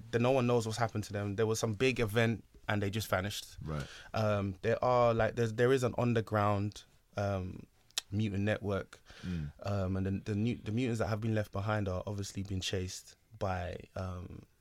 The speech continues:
Speaker 1: the Sentinel services.
Speaker 2: Yeah, yeah.
Speaker 1: Um, so that's quite interesting. And obviously, yeah, so the show basically revolves around a family, the Struckers, and their two young kids who,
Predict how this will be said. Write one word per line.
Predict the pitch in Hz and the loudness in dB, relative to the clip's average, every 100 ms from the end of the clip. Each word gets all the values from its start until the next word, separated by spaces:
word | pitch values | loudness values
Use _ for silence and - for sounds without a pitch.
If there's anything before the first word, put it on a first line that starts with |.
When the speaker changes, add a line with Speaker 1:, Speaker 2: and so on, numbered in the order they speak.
| - | -12
Speaker 1:
the | - | -4
Sentinel | 110 98 98 | -2 -2 -4
services. | - 101 92 - 92 - 78 | -2 -4 -4 -8 -10 -8 -6
Speaker 2:
Yeah, | 73 | -6
yeah. | 69 69 73 - - _ - | -6 -10 -14 -18 -20 _ -4
Speaker 1:
Um, | 98 92 | -2 -2
so | - 117 | 0 2
that's | 113 | 2
quite | - 92 87 | 0 -2 -2
interesting. | 98 92 - 95 | -4 -6 -6 -2
And | 101 | 0
obviously, | 113 113 117 | 0 0 0
yeah, | 127 120 | 4 4
so | 127 | 2
the | 120 | 2
show | - 170 | 4 6
basically | 147 139 - 123 113 | 4 2 0 0 0
revolves | 110 127 127 113 | 2 2 2 2
around | 120 117 113 - | 4 6 4 0
a | |
family, | 107 117 113 110 110 | -2 0 2 2 0
the | 110 | -2
Struckers, | - 117 - 110 107 - - - - - | 0 2 2 -2 -2 -10 -18 -20 -8 -2
and | 107 | 0
their | 107 | 0
two | - 117 | 0 0
young | 107 101 | 0 -2
kids | - 104 - | -2 -4 -4
who, | - 107 101 | -2 0 0